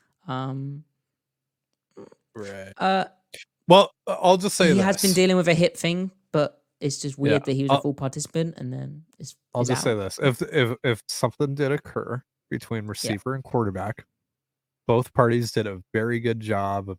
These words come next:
Speaker 2: making it seem like nothing was going on today.
Speaker 1: And it's, and, and you can say it's proof of Pete Carroll's amazing culture, and
Speaker 2: Right.
Speaker 1: they, they patched it up. But yeah, that week six thing was terrifying.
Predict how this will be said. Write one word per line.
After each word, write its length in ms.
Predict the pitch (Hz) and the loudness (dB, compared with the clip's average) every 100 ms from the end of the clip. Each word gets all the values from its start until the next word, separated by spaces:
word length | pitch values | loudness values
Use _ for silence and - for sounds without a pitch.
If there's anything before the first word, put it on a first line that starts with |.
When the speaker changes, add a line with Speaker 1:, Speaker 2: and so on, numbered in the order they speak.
| - | -8
Speaker 2:
making 200 | 98 104 | -10 -10
it 100 | 95 | -10
seem 340 | - 104 98 | -6 -4 -4
like 240 | 95 90 - | -6 -10 -10
nothing 840 | 98 98 95 - 107 101 104 107 _ - | -8 -4 -4 -4 -6 -6 -8 -10 _ -6
was 140 | 107 104 | -6 -2
going 240 | 98 92 | -2 -4
on 120 | 87 - | -8 -8
today. 240 | - - | -6 -2
Speaker 1:
And 320 | 147 143 139 143 | 2 4 4 4
it's, 300 | 143 - - | 2 0 -2
and, 440 | 139 139 139 135 - _ | 0 2 0 -2 -10 _
and 260 | 143 123 123 | -4 -2 -2
you 60 | 113 | -4
can 200 | 117 113 | -6 -4
say 200 | 120 113 | -2 -2
it's 100 | - | -4
proof 280 | - 143 147 | 0 0 -2
of 100 | 139 | -10
Pete 240 | - 135 | -8 -8
Carroll's 300 | 135 123 123 | -8 -6 -6
amazing 380 | 117 110 113 113 | -6 -10 -10 -12
culture, 540 | - - _ 113 110 - _ | -16 -20 _ -20 -20 -20 _
and 400 | 113 107 110 - | -20 -20 -20 -4
Speaker 2:
Right. 280 | 127 220 151 | 0 0 -2
Speaker 1:
they, 140 | 117 - _ - | -8 -18 _ -20
they 100 | 120 | -16
patched 320 | - - - | -14 -14 -14
it 100 | - | -16
up. 200 | - _ _ _ - | -16 _ _ _ -4
But 120 | 127 | -2
yeah, 100 | 117 | 2
that 160 | 127 143 | 4 4
week 220 | 151 147 | 2 2
six 300 | - 151 - | -2 -2 -2
thing 200 | 135 123 | -2 0
was 180 | 120 - - | -2 -4 -8
terrifying. 560 | 127 110 - 113 120 | -6 -6 -10 -20 -20